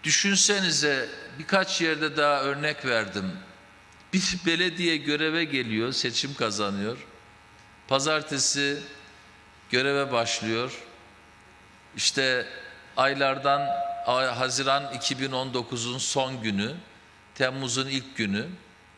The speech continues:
E, ne var kasamızda? Para olması lazım. Çünkü Temmuz'un ilk günü hazine payı yatar paraya, şey, kasaya. Bir baktık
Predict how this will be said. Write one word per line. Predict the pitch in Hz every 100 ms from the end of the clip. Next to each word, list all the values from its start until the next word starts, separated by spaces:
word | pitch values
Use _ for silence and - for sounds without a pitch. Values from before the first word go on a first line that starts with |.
| - - - - - - - -
E, | 147 147 - 160
ne | 196
var | 185 160 -
kasamızda? | 143 - 139 135 120 156 208 190
Para | 165 170
olması | 147 127 110 -
lazım. | 110 110 110 160 156
Çünkü | - 143 - 143 135
Temmuz'un | 139 139 139 147
ilk | 156 156
günü | 127 135 156 160 - - - - -
hazine | 123 123 143
payı | 143 135 131
yatar | 131 101 107 98 -
paraya, | 104 95 101 139 -
şey, | - 110 101
kasaya. | 107 113 - 110 147
Bir | 185 185
baktık | 175 - 208